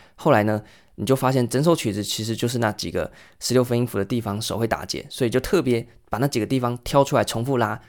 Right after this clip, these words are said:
拉到非常熟练之后呢，在整首曲子从头顺到尾，诶，就顺了。所以在读书的时候也是，你整本啊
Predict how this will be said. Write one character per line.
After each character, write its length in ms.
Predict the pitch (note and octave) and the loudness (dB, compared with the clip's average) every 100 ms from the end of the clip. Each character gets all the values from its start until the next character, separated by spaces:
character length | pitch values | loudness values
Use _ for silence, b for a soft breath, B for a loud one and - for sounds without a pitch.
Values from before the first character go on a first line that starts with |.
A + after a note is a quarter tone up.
| b | b
拉 200 | - C#3 | 0 2
到 340 | C#3+ C#3+ C3 - | 4 2 0 -4
非 100 | - | 0
常 140 | C#3+ B2+ | 0 2
熟 180 | - A2 | -2 0
练 160 | C#3 | -2
之 80 | A#2+ | 0
后 120 | C3 | -2
呢， 140 | A#2 A2 | -2 0
在 140 | B2 | -2
整 200 | A#2 A2+ | 0 -2
首 140 | C3 B2+ | 0 0
曲 160 | A2+ | -2
子 80 | F#2+ | -6
从 180 | - G2+ | -8 -6
头 100 | G2+ | -6
顺 220 | - C#3 | -4 -2
到 140 | A#2 F#2 | -2 -4
尾， 120 | - B B | -8 B B
诶， 120 | - | -8
就 100 | G2+ | -6
顺 240 | A2 - E2 | -4 -4 -6
了。 80 | D2+ B B B | -8 B B B
所 140 | - G3 | -2 4
以 20 | |
在 100 | F#3+ | 4
读 380 | F#3 - C#3 D#3 | 2 -4 -2 -2
书 160 | G#3 | 0
的 100 | F#3 | 0
时 140 | C3+ C3 | 0 0
候 80 | |
也 120 | B2+ - | -2 -4
是， 180 | - | -4
你 120 | A2 G#2 | -4 -4
整 240 | - C3+ | 0 0
本 180 | F3 C3 | 2 0
啊 160 | G#2 | 0